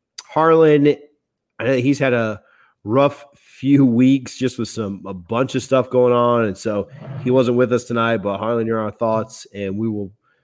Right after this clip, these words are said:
most likely see you back tomorrow night, uh, for, for the Brendan thing. But if not, we'll see you next week. Um, any shout outs other than David for you before we go?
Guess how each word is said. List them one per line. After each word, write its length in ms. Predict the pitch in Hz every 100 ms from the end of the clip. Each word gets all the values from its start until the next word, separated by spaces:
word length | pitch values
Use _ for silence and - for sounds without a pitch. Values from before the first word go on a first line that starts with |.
| _ _
most 220 | 202 175
likely 220 | 123 107 92
see 120 | 101
you 60 |
back 160 | 80 80
tomorrow 300 | 92 80 78
night, 360 | 78 78 - -
uh, 200 | 80 78
for, 340 | - 85 85 _
for 140 | 95
the 40 | 82
Brendan 300 | 87 87 82
thing. 220 | 90 87
But 180 | 87 _
if 120 | 143
not, 340 | 123 110 87 _
we'll 100 | -
see 120 | - 101
you 60 |
next 160 | 87 -
week. 240 | 95 - _ _ _ -
Um, 420 | 107 104 98 98 - _ _ _ _ _ _ _ -
any 120 | 143
shout 200 | 156 147
outs 240 | 147 - - -
other 140 | 135
than 140 | 127 123
David 260 | 131 135
for 100 | -
you 120 | 135
before 200 | 123 117
we 100 | 127
go? 200 | 131 131